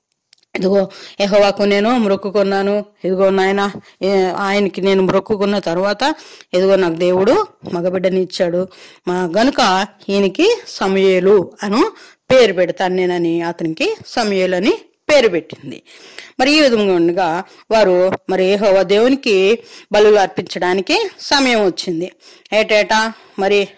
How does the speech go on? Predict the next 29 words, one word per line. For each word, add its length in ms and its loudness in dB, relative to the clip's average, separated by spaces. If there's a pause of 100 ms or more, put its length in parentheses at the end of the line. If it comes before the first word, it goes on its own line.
ఎల్కానా 400 -2
తన 200 -4
భార్యలను 500 -2
తీసుకుని 380 -4
వెళ్తా 200 0
ఉంటాడు 280 -2
కదా, 320 -4 (380)
ఆ 120 2
విధంగా 460 0
సమయం 440 -2
వచ్చినప్పుడు 680 -2 (380)
మరి 80 -2
ఎల్కానా 460 -2
తన 240 -2
ఇంటి 220 -4
వారందరితోటి 880 -8
యెహోవాకు 840 -10 (420)
మరి 140 -4
బలులు 320 0
అర్పించడానికి 840 -8 (340)
వెళ్తాడు. 480 -4 (240)
హన్నా 260 0
మాత్రం 480 0 (280)
వెళ్లకుండా 680 -2 (320)
ఇంటి 200 0
దగ్గరే 460 0
ఉంటది, 520 -2 (100)
దేవుని 240 2
మందిరానికి 680 0